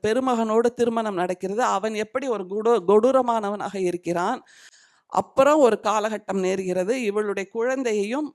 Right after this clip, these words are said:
இவளையும் அவன், அவன் கொல்ல துணியும் போது ஒரு மண்வெட்டியின் துணையால் அவனை இல்லாமல் ஆக்குகிறாள்.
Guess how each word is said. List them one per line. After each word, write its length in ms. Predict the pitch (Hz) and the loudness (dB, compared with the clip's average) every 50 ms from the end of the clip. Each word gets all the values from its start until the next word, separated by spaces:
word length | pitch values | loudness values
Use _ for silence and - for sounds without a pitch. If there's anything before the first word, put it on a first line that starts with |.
| _ - | _ -10
இவளையும் 600 | 196 208 214 233 226 226 214 214 247 302 269 - | -8 -4 -2 0 0 0 -2 -2 -2 -4 -4 -4
அவன், 380 | - 180 180 180 180 175 - - | -4 -6 -4 -4 -6 -8 -8 -4
அவன் 300 | - 170 175 196 185 170 | -4 -4 -2 -4 -6 -6
கொல்ல 320 | - 226 240 262 277 311 | -6 -6 -6 -4 -2 -4
துணியும் 460 | 294 - - 233 214 208 208 208 208 196 | -4 -4 -6 -6 -4 -4 -4 -4 -4 -4
போது 440 | 185 190 190 180 185 185 - - _ _ _ | -4 -2 -2 -2 -2 -4 -4 -8 _ _ _
ஒரு 200 | - 226 240 185 | -6 -4 -4 -2
மண்வெட்டியின் 800 | 180 190 185 196 226 254 269 269 262 262 214 220 185 175 175 170 | -2 -2 -2 -2 -2 0 -2 -2 -4 -6 -8 -6 -6 -4 -6 -6
துணையால் 560 | 175 196 190 202 196 185 180 175 170 165 - _ _ _ _ | -6 -6 -6 -4 -2 -2 0 -2 -2 -4 -6 _ _ _ _
அவனை 480 | - 165 180 190 240 254 269 254 226 196 | -6 -4 -2 -2 0 0 0 -2 -2 -4
இல்லாமல் 460 | 196 202 196 208 208 202 202 190 180 | -4 -4 -4 -4 -4 -4 -4 -4 -4
ஆக்குகிறாள். 580 | 165 170 170 - 170 160 165 160 160 151 - | -4 -4 -4 -6 -6 -4 -4 -2 -2 -4 -6